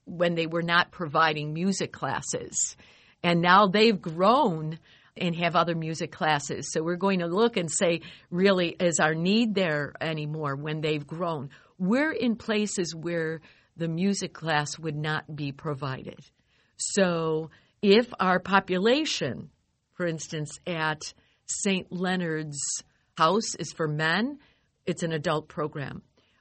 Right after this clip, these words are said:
We work with their high school. So when people hear we're at a high school, they, oh, they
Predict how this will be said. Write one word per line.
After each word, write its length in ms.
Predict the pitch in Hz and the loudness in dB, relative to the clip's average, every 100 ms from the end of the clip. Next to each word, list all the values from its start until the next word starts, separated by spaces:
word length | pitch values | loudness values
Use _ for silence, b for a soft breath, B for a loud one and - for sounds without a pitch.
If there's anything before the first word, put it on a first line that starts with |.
| _ | _
We 500 | 170 170 202 202 196 | -4 0 2 2 0
work 400 | 190 180 190 196 - | -4 0 0 0 -4
with 160 | 180 | -4
their 140 | - 170 | -2 -2
high 220 | - 320 | 0 0
school. 480 | - - 135 71 - _ _ _ _ - | -2 -6 -6 -6 -14 _ _ _ _ 0
So 160 | 202 | 2
when 200 | 185 190 | 4 2
people 300 | 190 285 247 | 2 0 2
hear 300 | 214 254 240 | 0 2 2
we're 200 | 190 175 | 2 -2
at 120 | 165 | -2
a 60 | 160 | -2
high 160 | 160 359 | 0 0
school, 260 | - 190 | 2 0
they, 140 | 170 - | 0 2
oh, 280 | 240 226 185 | 4 4 2
they 360 | 156 196 214 | 0 2 2